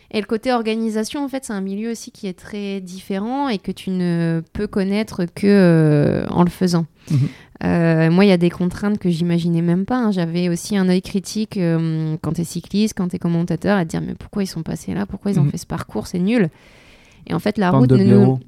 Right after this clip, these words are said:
Speaker 1: nous, ouais, ouais,
Speaker 2: <laughs>
Speaker 1: carrément. Et, euh, et en fait, la route ne nous appartient pas. Donc,
Speaker 2: Ouais.
Speaker 1: euh, bah, il faut faire attention à la sécurité des coureurs. Euh,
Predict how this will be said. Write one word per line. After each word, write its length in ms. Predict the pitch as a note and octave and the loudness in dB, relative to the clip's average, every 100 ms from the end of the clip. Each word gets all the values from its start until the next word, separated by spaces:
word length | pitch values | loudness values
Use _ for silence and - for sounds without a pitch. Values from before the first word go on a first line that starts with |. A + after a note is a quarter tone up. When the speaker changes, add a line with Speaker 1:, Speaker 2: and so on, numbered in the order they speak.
| - | -6
Speaker 1:
nous, 40 | F3 | 6
ouais, 20 | |
ouais, 640 | G#3 B3 C4 F3+ F#3 F#3+ F3 | 8 10 10 10 8 6 4
Speaker 2:
<laughs> 20 | |
Speaker 1:
carrément. 380 | E3+ G3 G#3+ F3+ - - G3+ - | 2 4 4 2 -2 -12 -12 4
Et, 240 | G3+ G3 | 8 10
euh, 1000 | F#3+ F3+ F3+ F3 E3+ E3 E3 D#3+ D#3+ D#3+ D#3+ | 10 8 8 8 6 6 4 4 2 0 -2
et 360 | - D3+ D#3+ E3+ | -4 -2 0 0
en 60 | |
fait, 180 | A3+ A#3 | 0 2
la 140 | F#3+ | 2
route 320 | F#3 F#3+ A#3+ G3+ | 4 2 2 2
ne 120 | F#3 | 2
nous 220 | F#3 F3+ | 2 0
appartient 400 | E3+ E3+ - F#3 G3+ | 0 -2 -6 -6 -4
pas. 140 | D4+ | -4
Donc, 220 | B3+ F3 - | -4 -6 -4
Speaker 2:
Ouais. 60 | F3+ | -2
Speaker 1:
euh, 520 | E3+ E3 E3 E3 D#3+ | -2 -2 -2 -2 -2
bah, 160 | - - F3 | -6 -10 -10
il 80 | E3 | -10
faut 140 | F#3 | -10
faire 220 | - F3+ | -6 -4
attention 380 | F3+ - F3 G3 | -6 -6 -6 -4
à 20 | |
la 80 | F3+ | -4
sécurité 480 | - - F3+ F3 E3+ | -6 -10 -8 -8 -6
des 100 | E3 | -8
coureurs. 600 | - G#3 A3+ A#3+ A#3 | -8 -6 0 2 2
Euh, 100 | G#3+ | 0